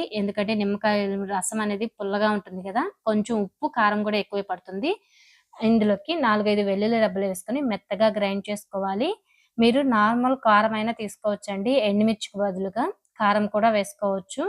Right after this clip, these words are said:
కారం ఏమి మనం వేయించిన అవసరం లేదు, just డైరెక్ట్గా కలిపేసుకుంటే సరిపోతుంది.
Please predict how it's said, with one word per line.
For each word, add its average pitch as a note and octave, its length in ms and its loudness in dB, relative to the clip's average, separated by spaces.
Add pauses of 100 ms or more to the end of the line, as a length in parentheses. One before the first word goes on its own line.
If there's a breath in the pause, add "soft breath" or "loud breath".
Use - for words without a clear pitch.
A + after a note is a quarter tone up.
(120)
కారం G#3+ 400 2
ఏమి G#3 220 2
మనం G3+ 260 0
వేయించిన G3+ 400 -2
అవసరం G3+ 300 -6
లేదు, G3 280 -6
just G#3 340 -4
డైరెక్ట్గా G#3 440 0
కలిపేసుకుంటే G3 640 -6
సరిపోతుంది. G3 720 -4